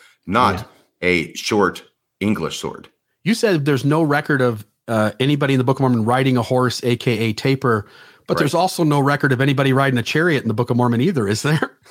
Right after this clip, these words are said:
Speaker 1: Well, no. And so this is very important. You know, chariots are mentioned, but, uh, yeah, you, we know what the apologists do with that, right? There's
Speaker 2: Yeah,
Speaker 1: some
Speaker 2: it's
Speaker 1: kind of
Speaker 2: always
Speaker 1: sled, 'cause there's no wheel.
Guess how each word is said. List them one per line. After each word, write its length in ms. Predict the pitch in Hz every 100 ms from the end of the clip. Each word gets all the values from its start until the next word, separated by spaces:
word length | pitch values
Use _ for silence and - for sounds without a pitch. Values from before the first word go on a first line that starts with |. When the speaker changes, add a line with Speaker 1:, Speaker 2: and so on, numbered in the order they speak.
| _ _
Speaker 1:
Well, 140 | 131 139
no. 580 | 147 220 233 98 - - - -
And 220 | 117 117
so 220 | 135 117
this 200 | 135 175
is 120 | 175
very 200 | 175 175
important. 600 | 165 160 170 160 107 -
You 80 | 107
know, 240 | 101 98
chariots 520 | 101 - 143 175 185 160
are 80 |
mentioned, 560 | 143 165 185 110 98 98
but, 360 | 98 90 90 101
uh, 380 | 92 87 85 - _ _ _ -
yeah, 240 | 92 95
you, 240 | 90 120
we 160 | 123 135
know 100 | 156
what 160 | 123 120
the 60 |
apologists 580 | 117 107 104 101 101 95
do 160 | 104 92
with 140 | 78
that, 180 | 78 60
right? 340 | 78 92 95 - - -
There's 140 | 127 127
Speaker 2:
Yeah, 60 |
Speaker 1:
some 80 | 131
Speaker 2:
it's 80 | -
Speaker 1:
kind 160 | 151 135
of 60 |
Speaker 2:
always 280 | 151 170 175
Speaker 1:
sled, 540 | 127 127 127 127 117 _
'cause 140 | - 113
there's 180 | 120 113
no 100 | 127
wheel. 600 | 107 120 113 80 98